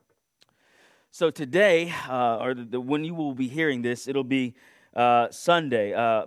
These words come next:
Pentecost. It'll be Pentecost Sunday. It is the day that the church has, uh, s-, traditionally ce-, celebrated what happened on the day of Pentecost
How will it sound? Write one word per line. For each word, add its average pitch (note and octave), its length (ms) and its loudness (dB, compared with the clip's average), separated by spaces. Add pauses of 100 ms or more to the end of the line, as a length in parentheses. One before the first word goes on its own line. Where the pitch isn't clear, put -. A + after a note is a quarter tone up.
Pentecost. C#3+ 560 -4
It'll A#2 120 -12
be A2+ 100 -10
Pentecost E3 800 -4
Sunday. A2 580 -6 (320)
It B2+ 100 -4
is C3+ 160 0
the A#2+ 120 -6
day C#3+ 300 0
that C#3 200 -2
the A#2 100 -6
church D#3+ 520 -4
has, B2 280 -2 (260)
uh, A#2 400 2
s-, - 220 -20 (140)
traditionally D3+ 480 -6
ce-, C3+ 240 -12
celebrated E3 800 0 (280)
what D3 400 2 (180)
happened C#3 680 -2
on C#3+ 180 0
the C3+ 80 -2
day C#3+ 220 2
of C#3 120 0
Pentecost C#3+ 800 -2